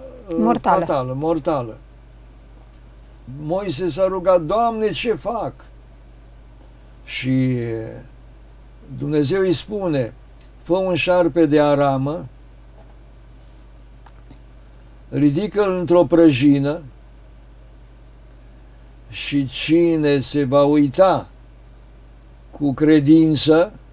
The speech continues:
Speaker 1: spre acea prăjină, nu va mai fi, uh, mușcătura mortală.” Și așa a făcut. Aici preînchipuie, uh, Sfânta Cruce.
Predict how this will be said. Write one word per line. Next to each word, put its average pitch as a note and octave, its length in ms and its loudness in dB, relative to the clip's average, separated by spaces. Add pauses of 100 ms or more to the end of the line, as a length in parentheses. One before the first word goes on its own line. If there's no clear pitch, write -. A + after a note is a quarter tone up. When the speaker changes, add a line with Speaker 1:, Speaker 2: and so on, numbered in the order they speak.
(1120)
Speaker 1:
spre - 280 -4
acea C#3 340 2
prăjină, D3 800 0 (960)
nu D3+ 260 -4
va E3 200 4
mai D3 240 0
fi, D#3 440 2
uh, - 520 -20
mușcătura C#3+ 720 -2
mortală.” C3 720 -4 (920)
Și - 140 -12
așa B2+ 240 -6
a C#3 60 -4
făcut. B2+ 500 -12 (2250)
Aici C#3 460 -2
preînchipuie, B2+ 880 -4 (720)
uh, A2+ 300 -8
Sfânta D3 480 -4
Cruce. C3+ 460 -2